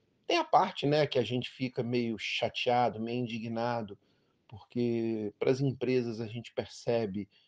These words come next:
que, que nós somos só números, entendeu?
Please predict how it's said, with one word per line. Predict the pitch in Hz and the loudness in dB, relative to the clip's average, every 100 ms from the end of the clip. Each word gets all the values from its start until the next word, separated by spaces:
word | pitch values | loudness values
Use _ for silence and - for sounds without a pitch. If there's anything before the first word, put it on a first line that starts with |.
| _ _ _ - | _ _ _ -14
que, | - 113 110 101 - | -6 -2 -2 -4 -6
que | 110 | -4
nós | 110 - | -4 -4
somos | 117 - | -6 -2
só | 131 | 0
números, | 123 123 127 123 117 - _ _ _ _ _ _ _ _ _ | 0 0 0 -4 -8 -16 _ _ _ _ _ _ _ _ _
entendeu? | 120 104 104 101 98 95 | -4 -2 -2 -2 -2 -6